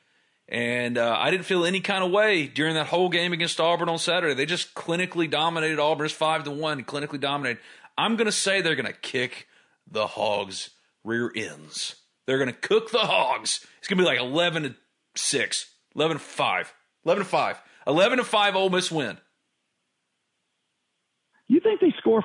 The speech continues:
Speaker 2: five runs off Ole Miss pitching? Seriously?
Speaker 1: Yeah, 'cause I think Hunter Elliott's gonna give up two or three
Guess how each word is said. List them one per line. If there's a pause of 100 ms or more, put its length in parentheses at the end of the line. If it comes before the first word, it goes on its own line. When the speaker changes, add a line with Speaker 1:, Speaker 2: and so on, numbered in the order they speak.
Speaker 2:
five
runs
off
Ole
Miss
pitching? (420)
Seriously? (260)
Speaker 1:
Yeah,
'cause
I
think
Hunter
Elliott's
gonna
give
up
two
or
three